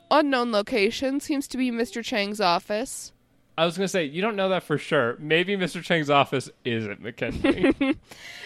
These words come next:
Speaker 1: She brings, uh, him a copy of West Side Story, like, a D V D of a, of a film of it. She basically has this whole speech,
Speaker 2: Yeah.
Speaker 1: uh, where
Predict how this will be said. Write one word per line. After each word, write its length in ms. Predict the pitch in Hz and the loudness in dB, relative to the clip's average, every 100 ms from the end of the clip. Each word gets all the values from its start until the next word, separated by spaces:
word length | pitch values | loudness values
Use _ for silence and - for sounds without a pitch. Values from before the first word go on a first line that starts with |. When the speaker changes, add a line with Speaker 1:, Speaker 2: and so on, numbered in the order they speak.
| - | -8
Speaker 1:
She 220 | - 311 | -2 -2
brings, 720 | 233 247 240 247 302 339 - - | 0 0 2 2 0 -2 -2 0
uh, 240 | 269 240 | 4 4
him 300 | 247 262 240 | 2 -2 -2
a 500 | - 208 190 190 180 - | -2 0 0 0 -4 -4
copy 380 | - 190 - 226 | 0 0 0 -4
of 100 | 202 | -2
West 200 | 208 - | -4 -2
Side 200 | 208 196 | -6 -6
Story, 500 | - 190 190 220 277 | -8 -4 -2 -2 -2
like, 180 | 220 226 | -6 -8
a 40 | |
D 200 | 208 196 | -6 -6
V 160 | 190 202 | -6 -10
D 260 | 196 185 | -10 -4
of 160 | 208 190 | -4 -2
a, 220 | 170 139 - | -4 -6 -8
of 220 | 196 185 - - - | -8 -8 -14 -12 -8
a 100 | 190 | -6
film 320 | 208 190 190 | -4 -4 -4
of 80 | 214 | -6
it. 120 | 269 _ - | -8 _ -10
She 480 | - 311 311 311 277 _ _ | -6 -4 -2 -4 -8 _ _
basically 460 | 349 359 415 349 294 | -2 -2 -2 -4 -4
has 140 | 277 | -4
this 180 | 269 - | -8 -4
whole 240 | 240 208 | -2 -2
speech, 640 | - - 190 180 - - - - _ - - | -6 -10 -6 -6 -6 -14 -14 -20 _ -18 -2
Speaker 2:
Yeah. 160 | 113 | 2
Speaker 1:
uh, 320 | 202 190 175 - | 4 4 2 0
where 760 | 202 220 208 202 185 170 135 | -2 2 4 4 2 0 -2